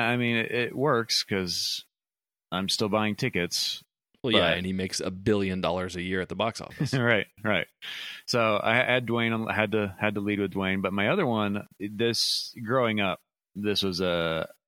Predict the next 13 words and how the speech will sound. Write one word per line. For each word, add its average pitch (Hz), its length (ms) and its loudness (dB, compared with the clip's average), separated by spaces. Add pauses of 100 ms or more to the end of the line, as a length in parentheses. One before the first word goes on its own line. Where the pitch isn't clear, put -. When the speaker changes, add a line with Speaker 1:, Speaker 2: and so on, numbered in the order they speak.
(140)
Speaker 1:
a 98 100 0
never 92 280 0
miss. 82 520 -4 (260)
And 85 260 -4
while 82 340 0
he's 85 360 -4
had, 80 260 -2
uh, 69 320 0
some 76 380 -6
stumbling 76 460 -4
blocks 80 500 -2 (1000)
recently, 147 680 2 (200)
um, 107 680 2